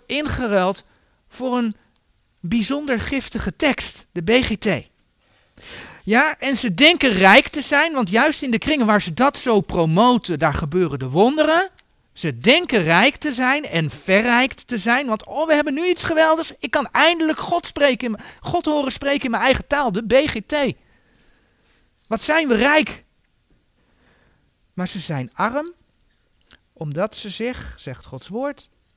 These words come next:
door valse geesten laten leiden. In twee Thessalonicenzen twee vers drie staat dan ook geschreven dat de Heer Jezus zijn gemeente zal, niet, niet zal komen halen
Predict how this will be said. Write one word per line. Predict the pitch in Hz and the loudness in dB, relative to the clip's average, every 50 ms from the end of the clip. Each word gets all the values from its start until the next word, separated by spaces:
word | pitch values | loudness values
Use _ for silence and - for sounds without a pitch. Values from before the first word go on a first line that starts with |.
| _ _ | _ _
door | - 123 117 107 | -16 -16 -16 -16
valse | - - - 175 185 - - - | -16 -14 -12 -12 -12 -12 -12 -12
geesten | 151 - - 170 170 170 - - - - 143 139 127 _ _ _ _ _ _ _ _ | -12 -10 -6 -6 -6 -6 -6 -8 -10 -10 -12 -12 -14 _ _ _ _ _ _ _ _
laten | _ 123 117 113 110 - 117 | _ -14 -14 -14 -14 -12 -10
leiden. | 123 143 170 180 135 101 95 - _ _ _ _ _ _ _ _ _ _ _ _ _ _ _ _ _ _ | -8 -6 -4 -4 -6 -8 -10 -16 _ _ _ _ _ _ _ _ _ _ _ _ _ _ _ _ _ _
In | _ 131 120 - | _ -16 -16 -12
twee | - 190 233 277 - | -6 -4 -4 -4 -4
Thessalonicenzen | - 254 226 - 254 226 220 214 208 196 180 - 202 185 170 - - 113 | -4 -6 -6 -6 -4 -4 -2 -2 -2 -4 -4 -4 -6 -6 -6 -6 -8 -10
twee | - - 170 196 208 214 | -12 -8 -8 -8 -8 -8
vers | - 180 156 - | -10 -12 -12 -12
drie | - 175 160 143 113 | -10 -8 -8 -6 -8
staat | - - - 202 208 220 | -8 -8 -6 -6 -6 -6
dan | - 208 175 | -6 -6 -6
ook | 151 139 - | -6 -8 -10
geschreven | - 123 - - 156 190 220 240 - 233 196 | -12 -12 -12 -6 -4 -4 -4 -4 -6 -8 -8
dat | 170 156 - | -8 -8 -8
de | 147 | -8
Heer | 127 123 120 117 | -8 -8 -8 -6
Jezus | 117 147 190 240 240 - 247 - - | -6 -6 -6 -6 -8 -10 -10 -10 -8
zijn | - 170 147 | -8 -8 -8
gemeente | - - 123 127 165 202 220 - - | -8 -8 -8 -8 -6 -6 -8 -8 -10
zal, | 190 - 160 151 135 - _ _ _ _ _ | -10 -8 -8 -10 -10 -12 _ _ _ _ _
niet, | 165 220 294 - - - - _ _ _ | -2 -2 -2 -2 -6 -10 -12 _ _ _
niet | _ 143 175 240 - - | _ -6 -6 -6 -6 -8
zal | - - 196 175 | -10 -10 -10 -10
komen | - - 170 156 156 143 127 | -10 -10 -8 -8 -8 -8 -8
halen | 117 113 110 113 135 185 247 262 | -8 -8 -6 -6 -6 -8 -8 -10